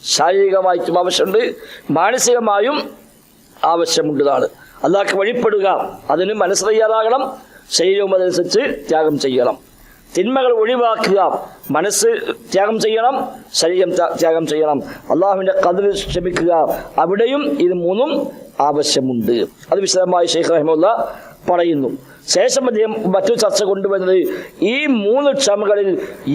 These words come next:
ഏറ്റവും ശ്രേഷ്ഠമായ ക്ഷമ ഏത് എന്നാണ്. അയ്യുൽ അൻവാഇ സലാസത്തി അഫ്ളൽ, മൂന്ന് തരം ക്ഷമ പറഞ്ഞു. നന്മകൾ ചെയ്യാനുള്ള ക്ഷമ, തിന്മകൾ ഒഴിവാക്കാനുള്ള ക്ഷമ, റബ്ബിൻ്റെ വിധി ഖദാ ഖദറിലുള്ള ക്ഷമ.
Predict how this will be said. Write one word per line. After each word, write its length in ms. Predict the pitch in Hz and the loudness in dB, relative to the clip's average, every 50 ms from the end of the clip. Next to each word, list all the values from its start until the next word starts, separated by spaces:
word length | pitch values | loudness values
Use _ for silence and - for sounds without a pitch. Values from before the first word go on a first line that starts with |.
| 175 220 | 2 2
ഏറ്റവും 500 | 262 262 269 269 - - - 277 247 247 240 | 2 2 0 0 -2 0 2 2 2 2 2
ശ്രേഷ്ഠമായ 540 | 247 208 214 214 - 214 208 202 202 196 190 190 190 190 | 0 0 0 0 0 0 0 2 2 2 4 4 4 2
ക്ഷമ 220 | 190 190 185 185 175 165 165 | 2 2 2 2 0 2 2
ഏത് 160 | 180 196 196 196 185 185 | 0 2 0 0 0 0
എന്നാണ്. 240 | 170 156 139 120 - - - - - - - - | 0 0 0 -2 -2 -6 -12 -18 -20 -6 -2 0
അയ്യുൽ 280 | 160 180 185 190 180 - - 175 | 0 2 2 2 2 2 0 0
അൻവാഇ 380 | 180 180 175 180 185 - 180 180 180 | 0 0 0 0 0 0 0 -2 -2
സലാസത്തി 540 | - 160 175 175 165 160 156 - - 156 151 139 151 - - - - - 156 | 0 0 2 2 2 0 -2 -2 -2 -4 -4 -6 -6 -10 -14 -18 -6 -4 -2
അഫ്ളൽ, 420 | 165 165 160 - - 131 143 131 117 95 - - - - - - - - - - - - - - - 139 | -2 -2 -4 -4 -2 0 0 0 0 -4 -8 -14 -20 -20 -20 -20 -20 -20 -20 -20 -20 -20 -12 -6 -4 -2
മൂന്ന് 180 | 180 214 226 202 | 0 0 0 0
തരം 140 | 202 202 202 202 | 0 0 0 0
ക്ഷമ 140 | 202 190 196 226 214 | 0 0 0 0 0
പറഞ്ഞു. 260 | 208 196 190 185 175 151 - - 156 175 - - - - - - - - - | 0 0 0 0 -2 -2 -4 -6 -10 -14 -16 -18 -14 -14 -14 -14 -10 -6 -4
നന്മകൾ 340 | 151 175 202 226 233 220 220 202 208 202 | -2 -2 -2 -2 0 0 -2 0 -2 -2
ചെയ്യാനുള്ള 440 | 196 202 196 196 196 190 190 190 180 185 | -2 0 0 0 0 0 0 0 0 0
ക്ഷമ, 180 | 180 170 170 165 143 - - - - - - - - - - - - - | 0 0 0 0 -2 -2 -4 -8 -8 -6 -6 -6 -8 -10 -14 -12 -6 -4
തിന്മകൾ 400 | 190 208 247 262 262 247 247 240 220 214 | -4 -2 -2 -2 0 0 2 2 2 2
ഒഴിവാക്കാനുള്ള 600 | 214 254 262 262 240 233 233 220 220 220 214 - | 2 2 2 0 0 0 0 0 0 0 -2 -2
ക്ഷമ, 200 | - 214 202 202 202 180 - - - - - - - - - - - _ - - 139 | 0 0 0 2 0 0 0 -2 -6 -8 -12 -16 -20 -20 -20 -20 -20 _ -6 -4 -2
റബ്ബിൻ്റെ 460 | 160 180 185 240 247 247 220 247 277 294 285 285 277 - - - - - - 139 | -2 0 0 -2 -2 0 0 2 2 2 2 0 -2 -4 -6 -10 -14 -8 -4 -4
വിധി 220 | 170 196 233 254 226 220 - - - | -2 -2 -2 -2 -2 -2 -4 -2 -2
ഖദാ 240 | 165 180 214 240 240 240 | 0 2 2 2 2 2
ഖദറിലുള്ള 480 | 233 226 220 220 220 226 214 208 208 202 190 - 139 - - - - - | 0 0 0 0 0 0 2 2 2 2 2 0 -2 -4 -6 -8 -8 -4
ക്ഷമ. 260 | - 214 202 196 | -2 0 0 2